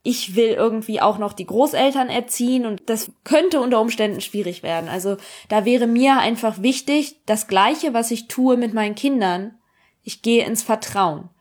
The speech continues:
Ich bin in der Liebe und gehe in dieses,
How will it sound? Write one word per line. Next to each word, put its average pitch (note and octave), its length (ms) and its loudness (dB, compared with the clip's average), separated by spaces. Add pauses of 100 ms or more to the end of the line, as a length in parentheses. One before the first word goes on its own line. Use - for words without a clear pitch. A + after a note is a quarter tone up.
(220)
Ich - 100 -20
bin A3 160 2
in G#3+ 120 0
der F#3+ 120 4
Liebe D4+ 600 2
und G#3+ 140 -6
gehe A#3 320 2
in G#3+ 200 -2
dieses, A#3 540 0